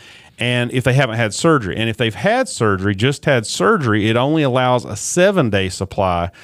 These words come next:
of a narcotic or opiate pain medication. And the goal of this was to fix the problem of someone getting a prescription where they just got sixty pills in a bottle,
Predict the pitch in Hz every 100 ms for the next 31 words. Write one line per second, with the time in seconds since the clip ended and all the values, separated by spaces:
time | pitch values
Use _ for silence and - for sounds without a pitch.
0 | - - 110 107 107 107 - 120 113 110
1 | - 107 101 98 - 113 104 98 92 -
2 | 90 87 - - - - - - 120 131
3 | 127 113 185 262 214 135 135 127 - 120
4 | - 117 - 160 - 131 - 131 135 131
5 | 117 101 - 131 127 117 107 123 123 117
6 | 101 - 127 - - 113 107 104 104 113
7 | 120 98 - 156 - 139 - 139 131 117
8 | 107 101 107 107 104 98